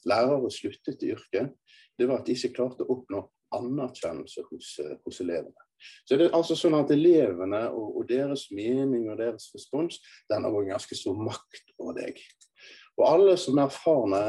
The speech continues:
lærere vet at du, du kan ikke kreve mer av barn og unge enn styrken på relasjonen du har til dem. Så det der å, å lære seg å oppnå denne gode relasjonen, det gode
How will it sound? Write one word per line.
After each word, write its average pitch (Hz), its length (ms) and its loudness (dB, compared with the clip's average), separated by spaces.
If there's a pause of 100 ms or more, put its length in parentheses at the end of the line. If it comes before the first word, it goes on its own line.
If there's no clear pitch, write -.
(180)
lærere 113 500 0
vet 123 260 -2
at 101 160 -10 (1000)
du, 113 120 -2 (100)
du 127 160 -6
kan 170 300 -2
ikke 127 240 -6
kreve 131 500 0
mer 120 240 0
av 95 140 -6
barn 107 300 -2
og 90 160 -8
unge 104 180 -6
enn 101 80 -14
styrken - 840 -6
på 98 120 -2
relasjonen 101 800 -2
du - 120 -14
har - 280 -4
til - 160 -10
dem. - 380 -18 (400)
Så - 160 -4
det 170 140 4
der 165 180 4
å, 170 60 4 (100)
å 143 80 2
lære 160 320 -2
seg 127 240 -6
å 139 140 -6
oppnå - 340 -12
denne 135 360 -6 (120)
gode 139 460 0
relasjonen, 110 800 -4 (360)
det 117 160 2
gode 147 400 4